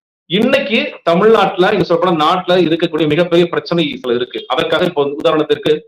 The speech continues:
சட்டமன்றத்தில் ஒரு திடீர்னு ஒரு இஷ்யூ எழும்போது சிறப்பு சட்டமன்றத்தெல்லாம் கூட்டம்லாம் நடத்துவாங்க. நடத்தி அதற்கு எதிரான தீர்மானங்கள்லாம் ஏற்றுவாங்க.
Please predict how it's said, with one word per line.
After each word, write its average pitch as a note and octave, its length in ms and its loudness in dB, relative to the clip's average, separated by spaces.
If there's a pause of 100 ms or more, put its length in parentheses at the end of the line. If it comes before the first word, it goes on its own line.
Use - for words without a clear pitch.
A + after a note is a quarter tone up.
(140)
சட்டமன்றத்தில் F3+ 720 0
ஒரு D3 300 2
திடீர்னு F3+ 240 0
ஒரு D#3 100 2
இஷ்யூ F3+ 180 0
எழும்போது D3+ 340 0
சிறப்பு F#3 340 0
சட்டமன்றத்தெல்லாம் C#3+ 680 -2
கூட்டம்லாம் B2 560 -2
நடத்துவாங்க. A2+ 420 -6
நடத்தி C3 260 -4
அதற்கு B2+ 260 -4
எதிரான C3 280 -4
தீர்மானங்கள்லாம் B2+ 540 -4
ஏற்றுவாங்க. A#2 380 -6